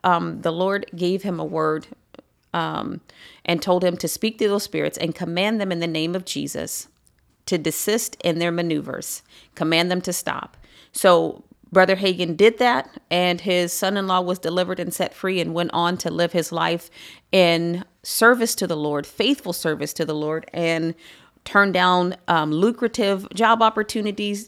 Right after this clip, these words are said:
because he just wanted to do the will of the Lord. And you can take the time and, um, finish reading, reading all of that, um, that was there, uh, all the way through for, uh, chap-, um, sorry, page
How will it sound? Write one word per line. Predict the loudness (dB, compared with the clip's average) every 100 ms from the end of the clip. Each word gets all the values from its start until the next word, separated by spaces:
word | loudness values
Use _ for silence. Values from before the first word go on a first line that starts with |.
| _
because | -10 -6 -4
he | -4 -2
just | -2 0
wanted | -2 -2
to | -4
do | -4 -4
the | -2
will | -2 -2
of | -4
the |
Lord. | -4 -6 -8 -12 _ -20 -20 _ _ _ _ _ -6
And | 0 2
you | 2
can | 0
take | 0 -4 -6
the |
time | -2 -2 -2 -4 -8 -18 -20 -2 2
and, | 4 4 0 0
um, | 2 2 0
finish | -2 0 0 0
reading, | -2 0 0 -2 -6 -12 _ _ _ _ _
reading | -4 -2 -2
all | -2 -2 -2
of | -4
that, | -6 -6 -10 -18 _ _ -20 -20 _ _ -4
um, | -2 -2 -4 -4
that | 2 2 2
was | -2 -2
there, | -2 0 -4 -8 -8 -4
uh, | -2
all | -2 -2
the |
way | -4 -4
through | -6 -6
for, | -4 -4 -6
uh, | -6
chap-, | -4 -6 -4
um, | -6 -6 -8 -8
sorry, | -6 -6 -6
page | -4 -4 -4